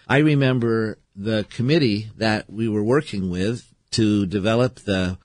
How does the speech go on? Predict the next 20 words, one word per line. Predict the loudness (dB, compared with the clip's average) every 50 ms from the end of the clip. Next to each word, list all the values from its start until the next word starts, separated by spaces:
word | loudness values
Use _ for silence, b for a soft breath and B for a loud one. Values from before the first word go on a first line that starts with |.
| _ -4
program | 0 2 2 2 2 2 0 2 2 0
here | 0 0 0 0 0
at | -2 -2 -4
Christ | -4 -4 -2 -2 -2 -4 -10
Cathedral, | -12 -8 -6 -6 -4 -4 -4 -4 -4
to | -6 -10
find | -8 -4 -2 -2 0 0 0
a | -2
director, | -4 -2 -2 -2 -2 -2 -4 -4 -4 -4 -4
to | -4 -6 -10 -10
put | -8 -4 -4 -2
a | -2 -2
job | -4 -4 -4 -2 -2 -4
description | -6 -8 -10 -8 -8 -8 -6 -6 -8 -8
together. | -8 -8 -10 -6 -2 -2 0 2 2 0 0 B B B B B B B B B B B
The | 0 2
name | 4 6 6 6 4 4
that | 2 0 -2 -4
came | -4 -2 0 0 2 0
up | 0 -2 -4